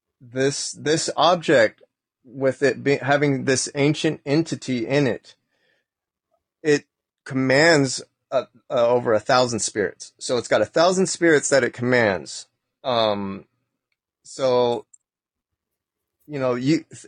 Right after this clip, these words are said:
i-, if you think about that though, you know, this one object, this one doll that has this ancient demon in it, along with a thousand other spirits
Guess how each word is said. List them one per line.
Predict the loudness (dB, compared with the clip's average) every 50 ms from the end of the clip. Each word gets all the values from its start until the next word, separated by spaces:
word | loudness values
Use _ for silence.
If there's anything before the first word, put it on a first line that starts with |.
| _ 0
i-, | 0 0 2 0
if | -2 -2 -2 -10
you | -12
think | _ 0 2 2 2 2
about | 0 0 2 2 0 0 -2
that | -6 -8 -8 _
though, | -2 0 2 4 4 2 2 0 _ _ _ _ -6
you | -2 0 2
know, | 2 2 2 0 -4 -10
this | -14 -6 -2 -2 -2 -2 -4 -10 -14
one | -14 -12 -4 0 2 2 2 2 0 -2 -8 _ -20 -20 -20 -20 _ _ _ -6
object, | -2 0 0 0 0 0 0 0 0 -2 _ _ _ -8
this | -8 -8 -8 -6 -2
one | 0 0 0 0 -2 -2
doll | 0 2 4 6 6 4 4 2 0 -4 -8 _ -18 _ -2
that | 0 0 0 -2
has | -2 0 2 4 4 4 2 0 -6 -12 _ _ _ _ _ _ _ _ _ _ _ _
this | -4 -4 -2 -4 -6 -12 -14 _ _ _ _ _ _ _ _ _ _ _ _ _ _ _ _ _ _ _ -20 -20 -20 _ -8
ancient | -4 -2 -2 -2 0 -2 -2 -2 -4 -4 0
demon | 2 4 4 6 6 4 4
in | 4 2 2
it, | 0 -2 -4 _ _ _ _ _ _ _ _ _ _ _ -6
along | -4 -2 0 2 2 2 2
with | 2 0 -2 _ _ _ _ _ _ _ -10
a | -10 -10 -10 _ _ _
thousand | 0 2 4 6 6 6 4 4 2 2 0 0 0 0
other | 2 0 2 2 2 0 0
spirits | -2 -4 -8 -8 -8 -4 0 2 2 2 2 0 -2 -8 -14 -14 -14 -16